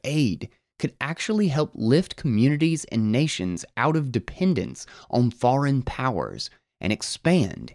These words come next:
electrification. Part one. Cutting out the middleman.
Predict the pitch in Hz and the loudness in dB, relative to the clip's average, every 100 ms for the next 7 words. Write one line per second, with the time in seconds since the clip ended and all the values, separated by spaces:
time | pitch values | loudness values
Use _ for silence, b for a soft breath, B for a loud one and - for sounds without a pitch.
0 | - 117 113 120 - 135 - - 131 107 | -4 -2 2 0 0 -2 -2 -2 -2 -2
1 | - 76 - _ _ _ _ _ _ _ | -6 -10 -14 _ _ _ _ _ _ _
2 | _ _ _ _ _ _ _ _ _ - | _ _ _ _ _ _ _ _ _ -4
3 | - 135 143 - 113 110 90 78 - _ | 2 2 2 -4 0 2 2 -2 -10 _
4 | _ _ _ _ _ _ _ - 147 175 | _ _ _ _ _ _ _ 0 4 4
5 | 165 - 117 123 - - 117 117 110 95 | 2 0 -2 -2 -6 -6 2 4 6 2
6 | 85 58 52 | 0 -6 -12